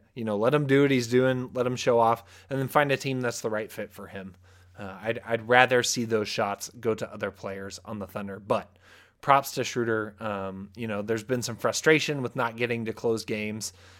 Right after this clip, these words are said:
and I think he's really responded to that. He's closed some games really well. Uh, <laughs> re-, receiving the Hail Mary the other night from Steven Adams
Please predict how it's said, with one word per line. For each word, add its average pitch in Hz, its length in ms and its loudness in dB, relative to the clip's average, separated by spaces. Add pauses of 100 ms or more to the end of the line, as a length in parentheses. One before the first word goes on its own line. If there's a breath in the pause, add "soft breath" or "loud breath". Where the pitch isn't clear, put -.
(140 loud breath)
and 123 140 -6
I 110 60 -2
think 113 240 -6
he's 113 320 -6 (100)
really 147 300 4
responded 113 540 -2
to 107 60 -8
that. 107 240 0
He's 113 200 -10
closed 123 260 2
some 123 140 -6
games 110 340 -6
really 113 220 -4
well. 104 360 0 (320 soft breath)
Uh, 101 220 -8 (260)
<laughs> - 340 -12
re-, 185 180 0
receiving 139 500 2
the 123 80 2
Hail 127 240 2
Mary 120 300 2
the 113 160 -2
other 110 160 -2
night 113 240 -6
from 120 160 -12
Steven 110 280 -8
Adams 110 440 -4